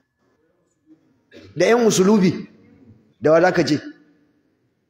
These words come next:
Sai ka dogara ga Allah, mun dogara gare shi, mu iya ƙoƙarin mu bar mu Allah. Allah ya san manufar mu, shi abin da ke zuciyar mu ya sani. Allah shi ke hukunci da abin da ke cikin zuciyar, zuciyar mutum.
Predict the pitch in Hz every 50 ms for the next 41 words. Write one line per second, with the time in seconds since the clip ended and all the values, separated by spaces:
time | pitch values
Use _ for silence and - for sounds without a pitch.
0 | _ _ _ _ _ 135 147 139 - 135 120 123 117 110 113 135 135 123 104 104
1 | - - 123 135 131 123 113 110 117 123 131 131 131 127 113 120 120 120 110 110
2 | 110 120 131 127 120 110 117 113 98 135 139 - - 117 - - 131 156 143 131
3 | 117 117 117 120 117 95 92 120 120 120 95 131 147 - 120 135 135 175 160 165
4 | 165 165 175 156 180 165 170 160 170 180 - 147 151 151 180 175 165 - 143 135
5 | 160 190 185 - 170 190 185 175 185 196 190 - 208 208 196 - - _ _ _
6 | _ _ _ - - _ - - _ _ _ _ _ - - 170 185 180 - 185
7 | 160 180 165 - 185 190 180 175 156 151 147 165 180 180 165 165 - 175 165 175
8 | 185 175 - 180 170 139 151 185 180 - 180 170 175 175 - - 175 349